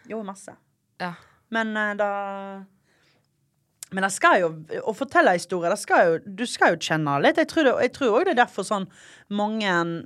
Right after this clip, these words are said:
Speaker 1: liker det jeg holder på med, fordi at, fordi at jeg, at jeg liksom tar og spyr det ut, da. Og så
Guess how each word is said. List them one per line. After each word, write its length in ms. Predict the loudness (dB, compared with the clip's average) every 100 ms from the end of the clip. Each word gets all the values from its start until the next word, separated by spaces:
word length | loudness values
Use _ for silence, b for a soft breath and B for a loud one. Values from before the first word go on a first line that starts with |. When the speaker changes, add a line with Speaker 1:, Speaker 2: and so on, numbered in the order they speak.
| -14 _ _ _ _
Speaker 1:
liker 1080 | -6 -4 -4 -6 _ 0 4 4 2 0 -4 _ _ _ _
det 180 | 4 4
jeg 80 | 4
holder 200 | 0 0
på 180 | 0 0
med, 140 | -2 -6
fordi 420 | -12 -10 -6 -2 0
at, 380 | 0 -2 -16 -20 b b b b b b b b b b b _
fordi 300 | -4 2 6
at 260 | 6 4 2
jeg, 460 | 4 4 0 -10 -20 _ _ _ _ _
at 100 | 2
jeg 100 | 4
liksom 320 | 2 2 0 0
tar 280 | 4 4 4
og 60 |
spyr 280 | -2 0 2
det 120 | 4 4
ut, 120 | 6
da. 100 | 4 4 -6 _ -2
Og 140 | -2
så 240 | 0 4